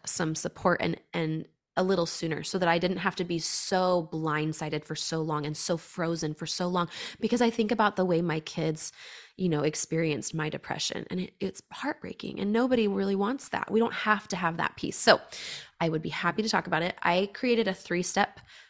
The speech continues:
process that is, like, the heart and soul. It's the heartbeat of my actual program. So the program's called Postpartum Freedom. We work together for nine months. It's a group program. So we have,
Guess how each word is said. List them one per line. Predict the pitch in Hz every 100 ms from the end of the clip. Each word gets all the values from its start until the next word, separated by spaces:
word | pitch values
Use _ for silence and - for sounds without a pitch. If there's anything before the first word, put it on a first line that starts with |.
| _
process | - 170 170 220 214
that | - 180
is, | 170
like, | 170 160 170
the |
heart | 156 - 175 180
and | - 170
soul. | - 160 165
It's | -
the | 165
heartbeat | - 175 - 180 -
of | 160 160
my | 156 151
actual | 151 - 180 165
program. | - 160 160 175 196
So | -
the | 175
program's | - 247 262 262 -
called | - 180 -
Postpartum | - 185 - 165 180 240
Freedom. | 190 180 233 - - - - - _
We | 196
work | 190 196
together | - 220 226
for | 226 247
nine | 214 185 196 196
months. | 185 285 - -
It's | 190
a | 175
group | 165 165 180 -
program. | 202 185 196 214
So | -
we | 175
have, | 170 165 165